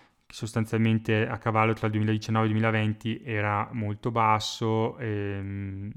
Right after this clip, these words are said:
tra l'altro c'era molta volatilità, per cui è un caso molto particolare, però anche facendo una prova sugli ultimi tre anni, quindi riducendo il, il,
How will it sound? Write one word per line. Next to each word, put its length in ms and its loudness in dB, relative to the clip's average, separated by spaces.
tra 140 -4
l'altro 340 -2
c'era 260 -2
molta 260 0
volatilità, 760 -2
per 160 -2
cui 180 4
è 40 8
un 80 4
caso 200 4
molto 300 0
particolare, 560 2
però 340 4
anche 460 6
facendo 580 2
una 160 0
prova 400 4
sugli 280 -4
ultimi 540 2
tre 240 6
anni, 640 4
quindi 360 2
riducendo 920 2
il, 640 -2
il, 520 -8